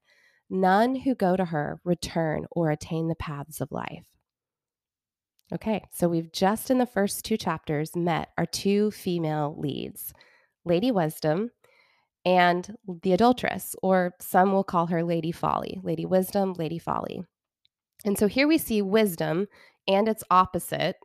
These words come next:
foolishness, are personified as women. They're given human-like qualities and presented to us as women who are calling out for people to follow them.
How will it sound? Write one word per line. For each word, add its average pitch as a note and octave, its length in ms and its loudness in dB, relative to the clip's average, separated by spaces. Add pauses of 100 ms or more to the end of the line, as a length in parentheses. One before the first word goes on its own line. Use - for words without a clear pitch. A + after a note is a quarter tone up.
(280)
foolishness, D#3+ 640 -2 (100)
are E3+ 120 4
personified F#3+ 1200 0 (420)
as E3 180 -6
women. E3 440 -4 (580)
They're G3 120 2
given G3 300 4
human-like C4+ 760 0
qualities E3 680 -4 (360)
and F#3+ 120 0
presented G3+ 520 0
to B3 180 -6
us F3 360 -2
as E3+ 320 -4
women F#3 640 -2 (160)
who G3 180 -2
are F3+ 220 -4
calling B3 600 -4
out E3 320 -4 (120)
for G3 120 -4
people F3+ 320 -10
to D#3+ 80 -8
follow D#3+ 380 -6
them. - 300 -12